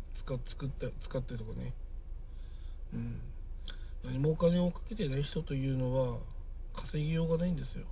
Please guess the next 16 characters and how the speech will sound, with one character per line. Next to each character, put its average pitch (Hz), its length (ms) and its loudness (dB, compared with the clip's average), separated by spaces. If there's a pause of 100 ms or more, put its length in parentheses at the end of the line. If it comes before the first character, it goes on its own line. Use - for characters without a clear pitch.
(840)
だ 151 60 -2
っ - 20 -4
て、 120 280 -4 (960)
ゼ 135 180 4
ロ 160 180 6
円 185 160 8
し - 80 -2
か 147 100 -2
か 139 160 -2
け 139 120 2
て 139 160 4
な 127 120 4
い 131 60 2
の 127 120 2
に、 123 380 -2 (2000)
ね、 127 300 -2